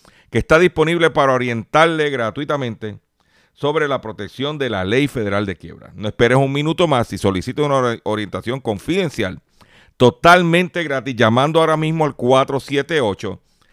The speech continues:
tres tres siete nueve, cuatro siete ocho, tres tres siete nueve. Usted es consumidor, usted es comerciante, usted es agricultor,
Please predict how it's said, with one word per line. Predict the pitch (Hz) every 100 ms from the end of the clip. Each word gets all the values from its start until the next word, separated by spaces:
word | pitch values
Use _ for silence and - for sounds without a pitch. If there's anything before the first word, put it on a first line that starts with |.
| _ _
tres | 131 135 131
tres | 117 -
siete | 110 110 107
nueve, | 147 139 98
cuatro | - 98 113 113 107
siete | 110 110 92 -
ocho, | 135 160 180 165
tres | 104 -
tres | 90
siete | 95 87 113
nueve. | 202 208 165 _ - _ - -
Usted | - 123
es | -
consumidor, | 113 104 110 107 156 214
usted | 180 -
es | -
comerciante, | 127 117 98 - 165 185 175
usted | 139 117
es | 117
agricultor, | 113 107 117 113 - 208 185